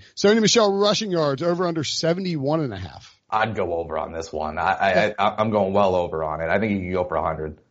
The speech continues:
Speaker 2: It, it,
Speaker 1: Okay.
Speaker 2: to me, it just, it just feels like that kind of a game. If that's what I feel like the game's gonna call for, I just see it going over.
Speaker 1: Golden Tate over under receiving yards, fifty-two and a half.
Speaker 2: I like the over on this one.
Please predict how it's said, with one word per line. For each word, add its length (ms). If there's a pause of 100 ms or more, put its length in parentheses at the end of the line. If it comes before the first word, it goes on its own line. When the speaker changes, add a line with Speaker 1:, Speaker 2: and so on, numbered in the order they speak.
(120)
Speaker 2:
It, 80
it, 160
Speaker 1:
Okay. 140
Speaker 2:
to 20
me, 160
it 100
just, 140
it 100
just 200
feels 380
like 180
that 240
kind 220
of 80
a 60
game. 520 (240)
If 160
that's 200
what 100
I 80
feel 140
like 80
the 60
game's 300
gonna 120
call 260
for, 180
I 60
just 160
see 100
it 80
going 220
over. 300 (340)
Speaker 1:
Golden 320
Tate 420
over 340
under 240
receiving 540
yards, 300
fifty-two 800
and 100
a 60
half. 400 (120)
Speaker 2:
I 140
like 240
the 100
over 280
on 160
this 160
one. 220